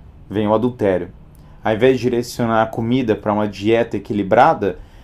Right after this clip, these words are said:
é, vem a gula. Ao invés de direcionar o conforto pra uma, pra algo mais contemplativo e equilibrado,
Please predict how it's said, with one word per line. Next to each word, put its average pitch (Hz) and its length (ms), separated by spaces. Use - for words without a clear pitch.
é, 104 220
vem 117 300
a 127 40
gula. 110 460
Ao 98 80
invés 123 420
de 120 100
direcionar 110 800
o 120 100
conforto 123 920
pra 110 140
uma, 107 420
pra 107 140
algo 110 220
mais 110 200
contemplativo 120 760
e 113 40
equilibrado, 107 840